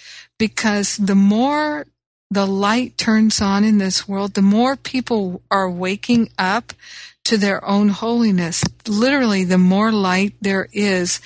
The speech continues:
in our third dimensional human experience. So, as I say all the time, if you were living in a dank, dark space where you had accumulated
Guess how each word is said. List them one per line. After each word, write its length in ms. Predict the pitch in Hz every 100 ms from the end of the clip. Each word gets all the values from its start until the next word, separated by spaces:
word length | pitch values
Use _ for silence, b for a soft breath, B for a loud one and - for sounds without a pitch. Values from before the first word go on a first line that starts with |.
| B B B
in 180 | - 214
our 140 | 208 190
third 400 | - 214 208 196
dimensional 640 | 202 190 180 - 202 196
human 400 | - 190 185 180
experience. 960 | 185 - - 285 269 175 160 - - B B B B B
So, 480 | - - 220 208 202 -
as 200 | 214 202
I 120 | 208
say 240 | - 269
all 140 | 302 247
the 100 | 202
time, 400 | - 254 190 185 _
if 280 | - 247 -
you 160 | 285 311
were 260 | 269 240
living 580 | 214 196 214 220 196 - -
in 160 | 190 185
a 100 | 175
dank, 500 | - 190 196 226 -
dark 380 | 190 185 180
space 920 | - - - - 165 143 - - - - _ _ _ _ _ _ B B B B -
where 180 | 208 214
you 240 | 202 233
had 300 | 233 214 202
accumulated 1000 | 214 196 - 269 294 277 214 185 180 185